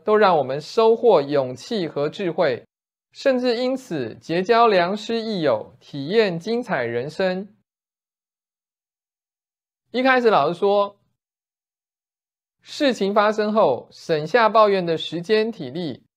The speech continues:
积极思考改善的方法。譬如我遇到了什么问题，应如何改善，何时改善，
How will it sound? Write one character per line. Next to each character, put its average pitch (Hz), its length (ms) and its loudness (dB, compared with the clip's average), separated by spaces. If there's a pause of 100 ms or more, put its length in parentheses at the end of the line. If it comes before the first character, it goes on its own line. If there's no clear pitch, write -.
(400)
积 262 240 -4
极 202 200 -4
思 226 220 -4
考 175 240 4
改 147 220 -2
善 180 280 -2
的 147 100 -4
方 202 280 -2
法。 165 380 -2 (1300)
譬 170 220 -2
如 196 220 0
我 202 160 6
遇 220 140 0
到 208 160 4
了 175 100 2
什 156 200 -6
么 175 120 -2
问 220 240 4
题， 147 260 -10
应 220 220 -6
如 196 160 -2
何 180 180 0
改 151 220 -2
善， 127 440 -6
何 185 180 0
时 226 180 -6
改 175 220 0
善， 135 380 -6